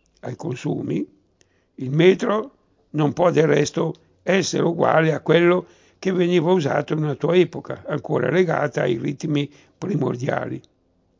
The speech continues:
Tuttavia, se c'è questa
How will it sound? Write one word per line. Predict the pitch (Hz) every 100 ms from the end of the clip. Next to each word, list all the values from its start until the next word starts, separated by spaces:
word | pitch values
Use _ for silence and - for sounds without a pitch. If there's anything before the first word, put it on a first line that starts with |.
| _ _ _ _ _ _
Tuttavia, | - 208 208 208 156 156 175 247 _ _ _ _ _ _ _ _ _
se | - - 143
c'è | 123 175 185 175 - _ _ _ _
questa | - 147 175 - - - 165